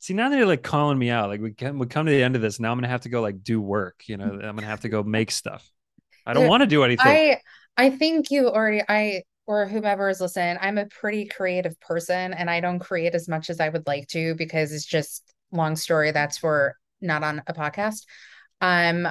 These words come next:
Speaker 2: I'm very good at coming up with ideas for people to do things and be creative in their own ways.
Speaker 1: Yeah, I love that.
Speaker 2: Yeah.
Speaker 1: Appreciate it. All right, I'll go make some Shakespeare videos.
Speaker 2: Perfect. And then, like, if you ever need help with any of them,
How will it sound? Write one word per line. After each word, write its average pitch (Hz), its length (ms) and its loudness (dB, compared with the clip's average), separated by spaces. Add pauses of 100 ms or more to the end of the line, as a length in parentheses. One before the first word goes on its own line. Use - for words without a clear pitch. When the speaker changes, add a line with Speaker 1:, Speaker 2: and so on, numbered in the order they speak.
(1000)
Speaker 2:
I'm 185 180 -2
very 185 240 4
good 180 120 2
at 170 100 -2
coming 175 260 -6
up 160 100 -4
with 160 100 -10
ideas 147 380 -4
for 170 120 -4
people 151 280 -6
to 160 100 -10
do 165 140 -6
things 156 420 -6
and 151 240 -6
be 147 120 -8
creative 156 420 -8
in 156 100 -6
their 165 160 -8
own 175 140 -8
ways. 185 420 -12
Speaker 1:
Yeah, 110 440 -8 (280)
I 107 120 -6
love 110 200 -4
that. 104 220 -6 (320)
Speaker 2:
Yeah. 262 260 -6
Speaker 1:
Appreciate 117 420 0
it. 107 200 -6
All 131 80 -2
right, 127 260 2
I'll 127 80 -4
go 131 120 0
make 123 180 -2
some 117 100 -14
Shakespeare 110 400 -6
videos. 98 400 -4 (240)
Speaker 2:
Perfect. 170 640 0
And 185 160 -4
then, 180 160 0
like, 180 160 -2
if 180 160 -6
you 196 80 0
ever 185 240 0
need 185 160 -6
help 180 240 -4
with 175 120 -6
any 160 200 0
of 151 80 -4
them, 147 260 -2